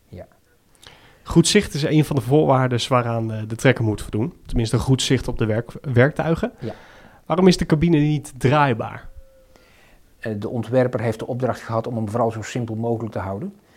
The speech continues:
Speaker 1: En, eh, in de techniek kan bijna alles, maar het wordt altijd zwaar en duur. En dat wilden we met deze machine juist niet doen.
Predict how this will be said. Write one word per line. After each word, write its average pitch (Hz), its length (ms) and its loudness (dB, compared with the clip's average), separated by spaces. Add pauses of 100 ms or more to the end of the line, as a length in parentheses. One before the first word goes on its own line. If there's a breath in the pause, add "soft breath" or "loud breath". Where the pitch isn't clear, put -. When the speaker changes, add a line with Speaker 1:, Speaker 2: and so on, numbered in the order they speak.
(460 soft breath)
Speaker 1:
En, 110 320 -4
eh, 104 360 -6 (360)
in 120 140 -8
de 117 60 -6
techniek 135 480 -4
kan 160 220 2
bijna 123 260 2
alles, 170 480 -6
maar 123 180 -2
het 123 80 -6
wordt 120 180 -6
altijd 139 240 -2
zwaar 135 320 -4
en 120 120 -2
duur. 113 320 -4 (400 soft breath)
En 117 140 -4
dat 117 120 2
wilden 123 240 0
we 113 60 0
met 113 120 0
deze 135 240 -2
machine 135 240 -6
juist 113 200 -2
niet 151 140 -2
doen. 98 220 -6